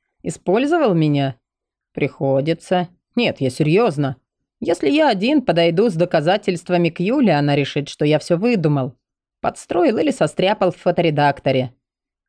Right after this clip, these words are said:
«Мизерный кредит доверия? И ты решил его увеличить за мой счёт? Но ты сука, Тим». «Успокойся, братец. Выбирать всё равно Юле».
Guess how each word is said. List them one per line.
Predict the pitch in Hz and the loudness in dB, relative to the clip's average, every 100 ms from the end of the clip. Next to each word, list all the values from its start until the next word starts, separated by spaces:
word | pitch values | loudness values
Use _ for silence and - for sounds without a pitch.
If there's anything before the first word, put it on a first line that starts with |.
| _ - | _ 0
«Мизерный | 175 180 185 165 175 170 | 2 4 2 2 2 2
кредит | 160 160 151 156 | 0 0 0 0
доверия? | 147 147 165 302 254 139 - _ _ _ _ _ - | 0 2 2 2 0 0 -4 _ _ _ _ _ -6
И | 247 | -2
ты | 330 | 0
решил | 285 - 285 | 0 0 0
его | 226 202 | 0 2
увеличить | 214 175 175 160 - 190 | 2 2 2 0 -2 -2
за | 160 | 0
мой | 160 160 | 2 0
счёт? | - - 220 254 _ | -2 -2 -4 -4 _
Но | 151 156 170 _ | 0 0 -2 _
ты | - 233 240 | -2 -2 -2
сука, | - - 156 175 180 196 | -8 -4 0 0 -2 -4
Тим». | - - 160 139 - _ _ _ _ _ _ _ | -4 -4 -2 -2 -6 _ _ _ _ _ _ _
«Успокойся, | 208 - - 233 302 240 170 139 | -14 -6 -6 -2 0 0 0 -2
братец. | 175 - - 131 - _ - | -2 -2 -4 -12 -14 _ -4
Выбирать | 160 151 160 160 - | 0 2 2 0 -4
всё | - - 143 | -14 -4 0
равно | 156 160 180 | 0 0 0
Юле». | 180 196 226 151 127 | 0 0 0 0 -2